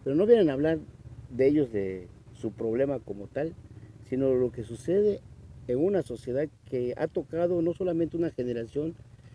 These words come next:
ya tres generaciones, donde hemos visto una mega escultura, un mega engaño, donde arriba es gobierno federal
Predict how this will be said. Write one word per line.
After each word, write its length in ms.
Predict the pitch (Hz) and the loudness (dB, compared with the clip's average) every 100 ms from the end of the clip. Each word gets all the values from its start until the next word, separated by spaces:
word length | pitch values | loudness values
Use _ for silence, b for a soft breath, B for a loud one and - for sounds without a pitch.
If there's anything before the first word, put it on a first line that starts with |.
| - | -8
ya 160 | 117 143 | -2 -2
tres 280 | 147 208 - | 2 0 2
generaciones, 920 | 131 120 107 98 123 117 123 143 - - - - | -2 0 -2 -4 -2 -2 -2 -4 -10 -20 -20 -6
donde 220 | 123 117 143 | -2 2 2
hemos 200 | 185 151 | 2 2
visto 300 | 160 - 151 | 0 2 0
una 200 | 151 139 | 2 2
mega 320 | 131 117 117 | 2 0 -2
escultura, 600 | - - 107 135 147 175 - - - - - - | -8 -8 -6 0 2 0 -6 -20 -20 -20 -16 -6
un 260 | 143 156 | 0 4
mega 300 | 139 117 117 | 4 4 0
engaño, 640 | 110 110 127 147 165 160 165 - _ _ _ _ 117 | -2 0 2 4 2 0 -4 -12 _ _ _ _ 0
donde 540 | 131 139 127 127 120 - | 4 4 4 4 4 -2
arriba 560 | 143 156 208 247 214 190 - - - - | -2 0 0 0 -2 -4 -16 -20 -14 6
es 180 | 160 151 | 6 6
gobierno 540 | 156 139 147 151 147 | 4 6 4 4 2
federal 580 | 123 135 123 120 127 | 2 2 4 4 2